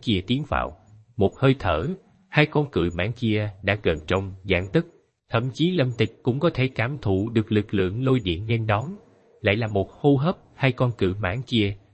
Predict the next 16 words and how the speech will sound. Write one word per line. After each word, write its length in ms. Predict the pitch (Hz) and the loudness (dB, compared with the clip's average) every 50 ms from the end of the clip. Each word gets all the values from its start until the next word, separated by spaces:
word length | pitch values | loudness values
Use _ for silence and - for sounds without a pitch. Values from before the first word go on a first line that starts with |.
| _ _ - | _ _ -2
đã 100 | 123 131 | -2 0
xuất 220 | - - 196 - | 0 0 -2 0
hiện 240 | - 98 95 107 - | 0 0 0 0 0
trước 260 | - 190 185 - - | 0 0 0 0 0
người 140 | 98 85 82 | -2 0 0
Lâm 200 | 95 120 131 127 | -2 -2 -4 -2
Tịch. 240 | - 101 90 - - _ _ _ _ _ - | -2 -2 -2 -2 -6 _ _ _ _ _ -2
Nhìn 180 | 110 107 107 113 - | 0 0 0 0 0
thấy 140 | 135 156 170 | 0 0 0
Lâm 160 | 160 147 139 | 0 -2 0
Tịch 200 | - 104 - - - | 0 -2 -2 -2 -2
không 260 | - 156 147 147 147 | -2 0 0 2 2
nhúc 240 | 175 190 190 - 190 | 2 0 2 2 2
nhích, 160 | 226 247 - _ _ _ _ _ _ _ | 0 0 0 _ _ _ _ _ _ _
không 240 | - 175 170 165 | 0 0 0 2
chút 140 | - 226 233 | 0 0 0